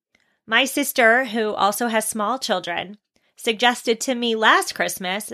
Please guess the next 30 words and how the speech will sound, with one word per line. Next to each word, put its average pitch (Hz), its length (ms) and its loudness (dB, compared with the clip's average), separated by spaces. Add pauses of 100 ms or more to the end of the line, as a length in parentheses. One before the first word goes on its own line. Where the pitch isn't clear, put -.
(120)
that 208 280 0
instead 220 340 -2
of 262 120 -2
buying 226 360 4
new 247 240 2
gifts 190 440 0
for 208 140 -2
each - 260 -4
other's 196 360 0
children, 233 560 -2 (440)
we 269 140 0
just 302 280 2
wrap 220 440 2
and 240 180 -2
give 220 320 4 (140)
a 220 80 4
previously 208 720 -2
loved 165 520 2 (540)
toy. - 380 -4 (720)
This - 180 -6
worked 226 300 0 (200)
so 233 240 2
splendidly. 185 800 0 (400)
My 220 180 4
daughters 247 520 4
were 220 140 2
so 277 360 4
happy 240 480 2
to 240 160 -2
receive 208 640 -2